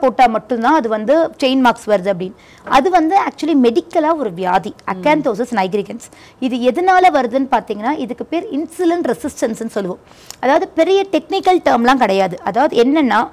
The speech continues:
இந்த மக்களுக்கு sugar வரத்துக்கான வாய்ப்புகள் உண்டு, இவ்வளவுதான். So, இவங்களுக்கு sugar வரத்துக்கான ஹை risk மக்கள்.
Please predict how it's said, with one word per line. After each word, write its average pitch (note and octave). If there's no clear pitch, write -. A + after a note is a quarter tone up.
இந்த F#4+
மக்களுக்கு C#4
sugar E4
வரத்துக்கான A#3
வாய்ப்புகள் G#3+
உண்டு, G3+
இவ்வளவுதான். A3+
So, -
இவங்களுக்கு D#4+
sugar F#4
வரத்துக்கான B3
ஹை D4
risk D#4+
மக்கள். -